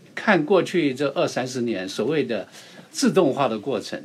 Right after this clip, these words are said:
像你在工厂里面，你看这个工厂，它在像，呃，这个 Coca-Cola，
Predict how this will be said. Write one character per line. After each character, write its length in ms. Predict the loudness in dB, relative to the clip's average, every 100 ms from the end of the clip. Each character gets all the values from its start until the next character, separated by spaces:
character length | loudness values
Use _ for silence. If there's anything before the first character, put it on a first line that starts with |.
| -16 -20 -20
像 240 | 0 4 4
你 140 | 4
在 220 | 4 4 4
工 240 | 2 2
厂 220 | 2 -2
里 100 | -2
面， 240 | -2 -4 -4
你 80 |
看 260 | -4 0 0
这 80 | -2
个 320 | -4 -4 -6 -14 -20 -14 0
工 160 | 2
厂， 200 | 4 2
它 160 | 2 4
在 400 | 4 4 0 -2 -10 -20 -4
像， 420 | 2 2 2 -4 -12 -4
呃， 400 | -2 0 -2 -4 -10 -14
这 120 | -8
个 480 | -2 0 0 -2 -6 -12 -20 0
Coca-Cola， 640 | 2 4 4 6 6 4